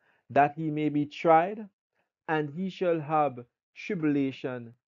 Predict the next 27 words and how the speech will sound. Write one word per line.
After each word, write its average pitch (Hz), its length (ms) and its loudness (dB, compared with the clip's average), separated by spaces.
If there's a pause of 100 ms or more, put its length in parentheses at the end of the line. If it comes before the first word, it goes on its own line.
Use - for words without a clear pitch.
(440)
ten 151 280 -4
days. 180 520 2 (580)
Be 202 200 -2
thou 202 240 2 (120)
faithful 196 480 -2 (140)
even 151 500 -4
unto 156 280 -8
death, 180 300 -2 (280)
and 143 180 -8
I 151 200 0
will 147 200 -2
give 151 380 -10
thee 135 240 -4 (100)
a 131 80 -6
crown 123 600 -10
of 127 160 -10
life." 120 320 -4 (320)
Now, 180 160 4
this 233 200 0
was 233 240 2
written 170 400 -4 (1400)
for 180 120 2
the 175 100 2
time 170 260 -2
period 151 640 0 (500)
of 139 320 4 (360)
Diocletian, 156 840 0